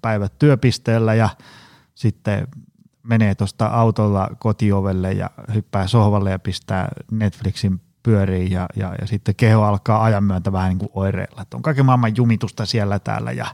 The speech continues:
lonkan koukista ja vihloa ja, ja takin kun laittaa päälle, niin johan menee rikki ja niin edespäin. Tota, ää, nyt ajatellen kaikkea sitä, mitä me ollaan juteltu tässä nyt,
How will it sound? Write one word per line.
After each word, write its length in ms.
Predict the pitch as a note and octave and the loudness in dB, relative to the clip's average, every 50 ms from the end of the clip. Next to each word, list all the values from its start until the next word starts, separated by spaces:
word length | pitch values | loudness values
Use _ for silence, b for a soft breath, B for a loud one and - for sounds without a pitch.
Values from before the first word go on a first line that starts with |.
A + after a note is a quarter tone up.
| b b b b b b b b b b b b b | b b b b b b b b b b b b b
lonkan 360 | - B2 C3 B2+ A#2+ A#2+ A#2 G#2+ | 2 4 6 6 6 6 4 4
koukista 480 | B2+ A#2+ A2+ G#2 A2 G2+ - - A2+ | 4 4 4 4 2 0 0 2 2
ja 240 | G#2+ G#2+ G#2+ G#2+ G2+ | 4 4 4 4 4
vihloa 440 | G#2+ G#2+ F#2 G#2 G2+ G#2 G2 G2 G2+ | 4 4 4 4 4 2 2 0 0
ja, 220 | G2+ G#2 G#2 G#2 - _ - | -2 -2 -4 -4 -6 _ -12
ja 140 | G2+ G2 F#2+ | -12 -12 -4
takin 360 | - - A2+ G#2 - A2+ G#2+ | 0 2 2 4 4 2 2
kun 160 | G2 A2+ G#2+ | 2 0 0
laittaa 380 | G#2+ G2+ G2 - - - G2+ F2+ | 0 0 -2 -2 -4 -4 -4 -4
päälle, 400 | - - G#2+ G2+ G2 F#2 F#2 F2+ | -2 -2 -2 -2 0 0 -2 -2
niin 180 | F#2 G2+ G2+ | -2 -2 -2
johan 220 | F#2+ G2 F#2+ G2+ G2 | 0 0 0 2 2
menee 240 | G2+ G2 G2 F#2+ F2+ | 2 0 0 0 -2
rikki 300 | F#2 F#2+ F#2 - - - - | -2 -4 -4 -6 -8 -10 -8
ja 80 | - - | -8 -6
niin 160 | - - - | -6 -8 -8
edespäin. 360 | A2+ - - - A2 G#2 G2 | -10 -10 -10 -8 -6 -4 0
Tota, 260 | - A#2 G#2 C#3+ C3+ - B B B B B B B B B B B B B B B B B B B B B - | 0 2 4 4 4 2 B B B B B B B B B B B B B B B B B B B B B -4
ää, 420 | B2+ B2 B2+ B2 B2 B2 B2+ C3 - - - | -2 0 2 2 2 2 0 0 -2 -4 -2
nyt 160 | D#3 E3 D#3+ | -2 0 0
ajatellen 380 | F#3 F3+ G3 G3+ A3 G3+ E3+ D3+ | 2 0 2 2 2 2 2 4
kaikkea 380 | - F3+ G3 E3+ - E3 C#3+ | 2 2 0 2 2 2 2
sitä, 140 | A#2+ - C3+ | 2 4 2
mitä 140 | B2 A2 A#2+ | 2 4 4
me 100 | A#2 A2+ | 2 2
ollaan 220 | A2 G#2+ G#2+ G#2+ | 2 2 2 2
juteltu 280 | G#2+ G#2 G2+ F#2+ F#2+ G2 | 0 0 -2 -4 -6 -8
tässä 260 | G2+ - - - - | -12 -14 -8 -2 2
nyt, 260 | E3 G#3+ A3 - - | 2 2 2 0 -8